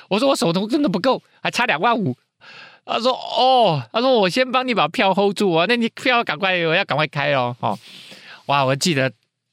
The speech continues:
等了两天呢。有一次就在我们小组聚会说，哎，我接到个电话。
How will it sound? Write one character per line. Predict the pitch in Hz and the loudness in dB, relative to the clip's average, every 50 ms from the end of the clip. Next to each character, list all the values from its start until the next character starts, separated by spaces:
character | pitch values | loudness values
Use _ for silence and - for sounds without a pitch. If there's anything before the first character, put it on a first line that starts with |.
| _ _ _ | _ _ _
等 | - 123 120 | -4 -2 0
了 | 135 | 0
两 | 143 131 101 113 | 0 -2 -4 -4
天 | 110 - 135 135 131 | -6 -6 -4 -4 -4
呢。 | 113 90 - _ _ _ _ _ _ | -4 -6 -8 _ _ _ _ _ _
有 | - 107 107 120 | -8 -4 -2 -2
一 | 135 | -2
次 | - - - 151 120 95 - _ _ _ _ _ _ _ _ | -2 -2 -2 -2 -4 -4 -8 _ _ _ _ _ _ _ _
就 | - 175 147 | -4 -2 -2
在 | 180 147 | -2 -2
我 | 107 | -2
们 | 117 | -2
小 | 120 - 117 147 | -2 -2 -2 -2
组 | 117 98 | -4 -4
聚 | - 127 | -4 -4
会 | 110 104 | -4 -4
说， | - - - | -4 -4 -4
哎， | 190 170 - - | -6 -6 -8 -12
我 | 113 113 _ | -18 -14 _
接 | - 143 | -4 -4
到 | 131 131 | -2 -2
个 | 104 107 | -4 -6
电 | - - 104 85 | -8 -8 -10 -10
话。 | - - 101 92 | -10 -12 -14 -14